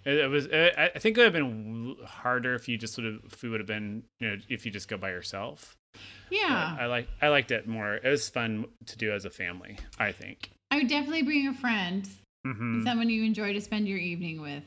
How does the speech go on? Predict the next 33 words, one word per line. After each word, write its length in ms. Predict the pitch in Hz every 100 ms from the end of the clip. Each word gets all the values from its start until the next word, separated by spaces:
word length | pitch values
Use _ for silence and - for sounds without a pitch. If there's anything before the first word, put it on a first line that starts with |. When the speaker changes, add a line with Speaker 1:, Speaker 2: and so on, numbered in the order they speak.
| -
Speaker 2:
Definitely. 720 | 190 185 180 160 139 151 170 - _ -
Yeah. 220 | 151 104 - _ -
Speaker 1:
Yeah. 240 | 117 85 - _ _ _ _ _ _ _ _ -
Speaker 2:
Yeah. 120 | - -
I 100 | 226
mean, 140 | 285
there's 180 | 302 311
not 240 | 277 302 320
a 40 |
lot 240 | 330 302 262
of 80 |
time 320 | 247 247 233 220
to 80 | 226
sit 200 | 226 208
down 280 | 220 208 202
and 120 | 208
talk 260 | 214 196
with 160 | 208 208
Bob 300 | 202 202 202
Gurr. 540 | 190 170 160 165 170 -
Um, 540 | 185 175 170 170 175 - - - - -
Speaker 1:
No. 500 | 139 143 127 98 87
And 120 | 151 170
if 120 | 170
you're 100 | 170
looking 320 | 190 214 208
for 220 | - 165
that, 320 | 139 127 120
you 160 | 123 127
need 140 | 131
to 100 | 123
do 200 | 113 123 117
his, 440 | 117 107 104 92